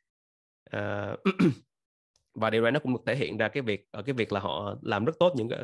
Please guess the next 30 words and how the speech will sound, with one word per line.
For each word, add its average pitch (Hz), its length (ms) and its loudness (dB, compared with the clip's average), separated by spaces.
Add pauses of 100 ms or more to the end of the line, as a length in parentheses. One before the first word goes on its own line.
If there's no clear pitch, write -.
ở 113 80 0
những 113 180 0
tình 113 120 0
huống 120 180 -2
cố 185 100 2
định 120 160 0
như 120 100 2
thế 139 40 2
này. 95 160 -2 (720)
À, 107 380 0 (200)
và 110 360 2 (480)
để 120 140 0
mà 135 60 4
nhìn 123 180 2
xa 131 180 0
hơn 139 180 2
thì 123 60 -6
mình 110 120 -4
nghĩ 104 120 -6
là 117 260 0 (600)
đến 156 140 0
một 123 80 0
cái - 160 -4
khoảng 104 260 -2
đúng 165 140 -2
là 165 60 0
Mu 120 360 0 (840)
có 139 140 -4
thể, 98 440 -4 (760)
à, 98 420 -6